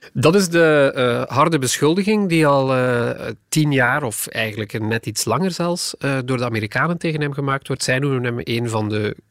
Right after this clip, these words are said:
echt grote Hezbollah-financiers. Nu, Tajidin ontkent dat altijd zelf, maar wat erachter zit is een hele geschiedenis. In Afrika is het zo dat, eh, Hezbollah samen met een andere Sjiitische gewapende groep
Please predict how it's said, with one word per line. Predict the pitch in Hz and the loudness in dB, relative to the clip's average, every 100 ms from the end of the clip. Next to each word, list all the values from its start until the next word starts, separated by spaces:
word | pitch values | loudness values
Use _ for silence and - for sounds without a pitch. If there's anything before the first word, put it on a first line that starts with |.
| _ | _
echt | 120 120 - | -4 -4 -6
grote | - 117 123 151 151 156 | -2 0 0 -2 -6 -8
Hezbollah-financiers. | 123 127 131 127 123 - 135 131 - 131 - - - - - | -8 -6 -4 -2 -2 -2 -4 -2 -4 -6 -8 -16 -18 -16 -4
Nu, | 113 - | -4 -2
Tajidin | 123 - 113 113 110 | -2 -2 0 0 0
ontkent | 107 104 120 160 | -6 0 0 0
dat | 175 165 | -2 -2
altijd | 160 160 151 | -2 -2 -2
zelf, | - 151 180 - - | -2 -2 -2 -8 -4
maar | 131 131 - | 0 0 0
wat | 127 135 | 0 0
erachter | 131 190 - | 2 0 -2
zit | 240 277 - | -4 -4 -2
is | 170 160 - _ _ _ _ _ _ _ | -2 -2 -4 _ _ _ _ _ _ _
een | - 139 | 0 4
hele | 147 180 | 4 4
geschiedenis. | 117 - 175 131 110 - | 0 -2 0 0 0 -2
In | 117 117 123 | -2 -2 0
Afrika | 123 156 202 196 190 170 | 0 0 -2 -2 -2 -2
is | 135 127 | -4 -4
het | 110 | -2
zo | 135 160 | 0 0
dat, | 139 131 - | 0 -4 -2
eh, | 117 117 113 - - | 0 0 -2 -6 -4
Hezbollah | 113 107 104 101 147 185 | -2 0 0 2 0 -2
samen | - 131 131 | -4 -2 -2
met | 110 110 | -4 -6
een | 110 | -4
andere | 107 123 165 175 | -4 -2 -2 -4
Sjiitische | - 170 170 - 143 | -4 -4 -4 -4 -2
gewapende | 143 143 147 135 | 0 0 -2 -2
groep | 131 151 - | -2 -2 -4